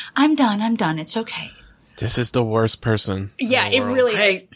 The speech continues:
Speaker 3: hate him.
Speaker 1: I pointed out that he wasn't stopping, but he just kept using the same tone to say it was okay. I ended up shaking his arm off of me, turning around and walking back home without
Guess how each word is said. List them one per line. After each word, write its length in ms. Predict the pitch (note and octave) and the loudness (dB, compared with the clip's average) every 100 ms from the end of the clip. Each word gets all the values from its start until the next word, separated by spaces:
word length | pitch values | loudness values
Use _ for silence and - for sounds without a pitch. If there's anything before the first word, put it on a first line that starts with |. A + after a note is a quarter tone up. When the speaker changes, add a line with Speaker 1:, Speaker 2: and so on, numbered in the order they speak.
| - | -14
Speaker 3:
hate 280 | D3+ E3+ F#3 | -2 0 2
him. 40 | D#3+ | 2
Speaker 1:
I 160 | F#3+ | 0
pointed 340 | A4 G4+ C5+ C5+ | 2 2 2 2
out 160 | F#4 F4+ | 2 2
that 100 | F4 | 0
he 140 | D4 | 0
wasn't 400 | B3+ D4 A#4+ C4 | 2 2 2 0
stopping, 460 | - F3+ E3 G3 F#3+ | 0 0 0 -6 -4
but 120 | B3 | -2
he 140 | A#3 | 0
just 240 | B3 D#4+ - | 2 2 2
kept 160 | A#4+ F4+ | 0 2
using 220 | G#4+ A4+ A#4+ | 0 2 2
the 140 | A4 | 2
same 160 | G#4+ - | 0 0
tone 260 | A#4+ G#4+ | 0 0
to 120 | A#4 G#4 | 0 0
say 200 | G4 G4 | 0 0
it 80 | |
was 140 | F#4+ F#4+ | 0 -2
okay. 680 | F4 - F#4+ G4 E4+ F3+ - - - - - | -2 0 0 0 -2 -6 -12 -20 -20 -20 -6
I 60 | C#4+ | 0
ended 220 | D#4 F4 A#4+ | 2 2 0
up 60 | |
shaking 460 | G#4+ A4 A#4 B4+ A4+ | 0 0 2 2 2
his 100 | G4+ | 2
arm 280 | D#4 D#4+ F#4+ | 4 4 4
off 220 | C#4 C4 | 4 4
of 80 | C#4 | 2
me, 200 | G#3+ G3 | -2 -6
turning 280 | G#3 C4 C4+ | -2 -2 0
around 380 | C4 G3+ F3+ G3+ | 0 0 0 0
and 160 | A3+ G3 | -4 0
walking 240 | F#3+ A#3+ | 0 0
back 240 | G#3+ D4 | 2 2
home 220 | D#4+ D#4+ F4 | 2 0 0
without 180 | C#4 | 2